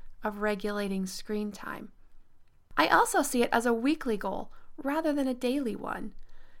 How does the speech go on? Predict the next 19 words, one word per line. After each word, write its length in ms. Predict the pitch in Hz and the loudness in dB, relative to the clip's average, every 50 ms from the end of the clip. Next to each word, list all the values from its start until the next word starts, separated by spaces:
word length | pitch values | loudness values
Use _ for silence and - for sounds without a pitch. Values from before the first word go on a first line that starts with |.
| - | -12
Kind 300 | - - - 403 480 508 | -10 -2 0 2 2 2
of 80 | 480 - | 4 4
like 180 | 330 302 294 - | 4 4 4 0
a 60 | 226 | -4
healthy 360 | - - - - - - - | -2 -2 -2 -2 -2 -2 -2
eating 280 | 254 233 233 233 233 233 | 0 0 0 0 2 2
lifestyle, 720 | 247 285 339 330 - - - - - - - - - - - - - - - - - | 2 2 2 0 -4 -6 -6 -6 -6 -6 -8 -10 -10 -12 -14 -16 -14 -14 -14 -10 -8
it's 200 | - 285 - - - | -8 -8 -8 -6 -2
okay 360 | 294 320 320 - - 359 381 | -2 -2 -2 -2 -4 -2 0
to 60 | 320 | 0
have 280 | 247 240 233 247 262 254 | 0 0 2 2 2 2
a 60 | 240 | 2
piece 260 | - - 240 233 - | 0 -2 -4 -4 -4
of 100 | 247 240 | -6 -8
cake, 420 | - - 339 320 - - - - _ _ _ _ _ - - - - _ _ - - | -4 -2 -2 -2 -2 -6 -12 -20 _ _ _ _ _ -20 -20 -20 -20 _ _ -16 -6
or 80 | - 311 | 0 2
maybe 300 | 320 339 349 330 - 294 | 4 4 4 4 4 4
even 220 | 285 294 285 254 | 6 6 6 4
two, 420 | - - 349 381 359 247 226 202 | 4 6 6 8 8 6 4 -2